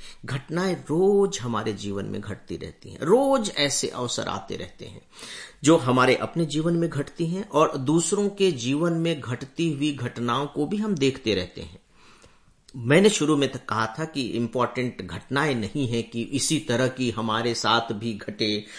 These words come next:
हम भी कुछ ऐसा करते होते तब ऐसा कर लेते, ऐसा बिल्कुल भी नहीं है। स-, स-, सवाल यहाँ सिर्फ यह है कि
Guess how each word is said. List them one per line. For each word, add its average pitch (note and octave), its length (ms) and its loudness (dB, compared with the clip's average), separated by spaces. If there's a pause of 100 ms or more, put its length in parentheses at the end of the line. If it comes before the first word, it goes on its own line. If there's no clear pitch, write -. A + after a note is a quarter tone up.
(160)
हम C#3 180 4
भी D3 80 4
कुछ C#3 260 -2
ऐसा B2+ 560 0
करते C3 380 0
होते A#2+ 680 0
तब C#3 260 6
ऐसा A#2 320 0
कर A2 300 -2
लेते, F#2 400 -6 (480)
ऐसा G#2 480 -4
बिल्कुल D#3+ 680 0
भी G2 400 -8
नहीं F#2 460 -6
है। - 300 -20 (520)
स-, - 220 4
स-, C3+ 460 2
सवाल G#3+ 460 2
यहाँ E3 200 2
सिर्फ - 540 4
यह C3 220 4
है A2+ 360 2
कि C#3 360 0